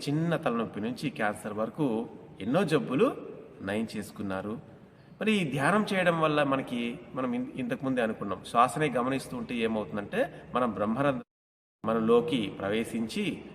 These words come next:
మన లోపల డెబ్బై రెండు వేల నాడులుంటాయి. ఈ నాడులంతా కూడా శుభ్రపడతాయి.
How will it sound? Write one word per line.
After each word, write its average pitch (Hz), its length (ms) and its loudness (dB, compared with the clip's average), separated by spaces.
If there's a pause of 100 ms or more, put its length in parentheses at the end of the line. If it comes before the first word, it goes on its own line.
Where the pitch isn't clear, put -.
(260)
మన 151 140 6
లోపల 160 760 8 (340)
డెబ్బై 139 500 6
రెండు 147 280 4
వేల 135 280 4
నాడులుంటాయి. 110 640 2 (840)
ఈ 208 140 6
నాడులంతా 165 720 8
కూడా 135 220 0
శుభ్రపడతాయి. 104 680 -4